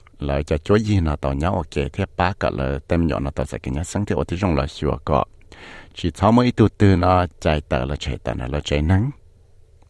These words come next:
Chỉ ta lên đó là chạy nhớ bố chồng nó cũng ít cho chẳng chẳng hàng cho Australia tên nâng bộ chạy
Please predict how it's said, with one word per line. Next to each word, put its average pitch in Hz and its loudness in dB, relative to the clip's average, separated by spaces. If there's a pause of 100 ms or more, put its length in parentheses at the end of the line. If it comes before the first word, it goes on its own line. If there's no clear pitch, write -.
(1300)
Chỉ - -6
ta 90 2
lên 90 2
đó 82 4
là 78 0 (220)
chạy 78 -2
nhớ 104 4
bố 98 4
chồng 87 0
nó 76 -2
cũng 98 0
ít 104 0
cho 73 2 (120)
chẳng 71 -2
chẳng 104 0
hàng 80 -4
cho 78 -2
Australia 67 -4
tên 85 0
nâng 85 0
bộ - -6 (100)
chạy 62 -6